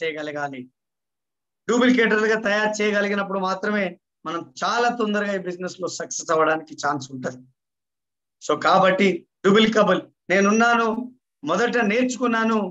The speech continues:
తర్వాత నేర్పించాను, ఈరోజు డూప్లికేట్ లీడర్లను, డూప్లికేబుల్ లీడర్లను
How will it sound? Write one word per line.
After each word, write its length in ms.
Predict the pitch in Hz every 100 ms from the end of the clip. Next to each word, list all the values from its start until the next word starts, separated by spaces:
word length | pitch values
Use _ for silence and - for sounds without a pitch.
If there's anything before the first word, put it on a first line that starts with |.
| - _ _ 165
తర్వాత 320 | 196 214 214 190 160 180
నేర్పించాను, 760 | 254 254 233 220 220 214 202 175 - _ _ 151
ఈరోజు 320 | 190 214 202 185 135
డూప్లికేట్ 480 | 220 254 254 226 208 202
లీడర్లను, 400 | 208 208 196 175
డూప్లికేబుల్ 480 | 190 226 233 208 214 170
లీడర్లను 420 | 190 208 202 196